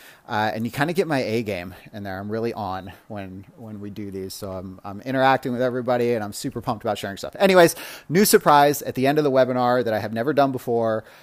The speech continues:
Uh, so come check it out if you haven't done it. And that's all I got for you guys today.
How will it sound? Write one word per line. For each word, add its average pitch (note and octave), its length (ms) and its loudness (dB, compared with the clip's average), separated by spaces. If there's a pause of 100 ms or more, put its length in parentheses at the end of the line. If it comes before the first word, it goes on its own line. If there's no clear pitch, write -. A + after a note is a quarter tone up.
(180)
Uh, G#2 480 0
so A2+ 300 -2
come C3+ 160 -6
check C3 180 0
it B2+ 40 0
out A#2+ 60 4
if A2+ 80 -2
you A2+ 60 -4
haven't G#2+ 160 -6
done G2+ 140 -4
it. G2+ 120 -6 (340)
And A2+ 380 -2
that's C#3+ 280 4
all F#3+ 120 10
I F#3+ 80 10
got F3 240 10
for D#3+ 120 4
you D3 80 4
guys C#3 280 6
today. C3+ 400 6